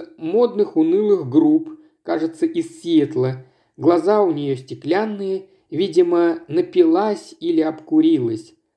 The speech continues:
Она на секунду замирает. «А я всё думала», наконец слышу я, «когда же ты появишься? Ну что, заходи». Прохожу в гостиную.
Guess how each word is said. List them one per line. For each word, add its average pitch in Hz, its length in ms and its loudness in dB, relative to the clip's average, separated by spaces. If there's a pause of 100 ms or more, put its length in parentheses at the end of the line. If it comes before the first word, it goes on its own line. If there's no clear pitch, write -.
(120)
Она 160 260 -4
на 214 140 -4
секунду 127 600 -2
замирает. 117 760 -6 (840)
«А 165 100 0
я 220 120 4
всё 254 220 -4
думала», 143 560 2 (120)
наконец 170 520 -4
слышу 175 380 2
я, 143 380 -2 (200)
«когда 160 260 -4
же 220 120 -4
ты 233 120 -8
появишься? 120 1040 -2 (300)
Ну 165 100 2
что, 165 300 2
заходи». 143 840 -4 (560)
Прохожу 220 400 2
в 226 80 -8
гостиную. 175 880 0